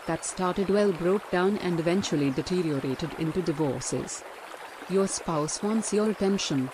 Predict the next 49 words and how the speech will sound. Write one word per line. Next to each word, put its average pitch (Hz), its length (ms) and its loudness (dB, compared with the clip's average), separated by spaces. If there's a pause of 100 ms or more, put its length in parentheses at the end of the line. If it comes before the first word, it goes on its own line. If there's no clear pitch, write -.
(160)
and 190 160 4
he 269 240 6
or 277 100 4
she 226 220 4
may 240 220 6
not 285 240 4
be 190 200 2
able 180 220 6
to 175 120 -4
cope 196 280 0
when 226 220 4
he 269 200 6
or 285 120 4
she 170 240 2
is 147 120 0
not 165 280 -2
getting 165 300 2
it. 135 120 0 (460)
When 180 180 4
you 170 140 6
are 151 200 2
working 185 460 2
moderately, 147 640 0 (240)
you'll 175 200 6
be 151 180 0 (120)
able 170 200 2
to - 100 -4
be 160 160 2
more 196 240 4
present 190 460 0
in 185 160 0
the 185 80 4
moment. 180 560 0 (400)
You 165 120 2
will 185 200 4
be 180 260 2
able 180 200 4
to 180 120 -2
sit - 280 -2
with 175 120 2
your 175 140 6
loved 170 300 2
ones 190 340 2
and 156 220 -2
enjoy 160 400 0
their 156 160 0
company 180 480 0
without 190 360 2
interference. 151 1040 0